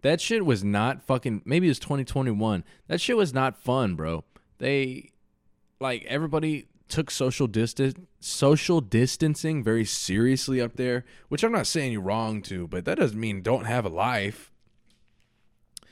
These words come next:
Like, I had one class that was in person,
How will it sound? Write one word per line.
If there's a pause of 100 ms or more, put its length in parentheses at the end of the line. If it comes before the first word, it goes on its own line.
(220)
Like,
I
had
one
class (260)
that
was
in
person,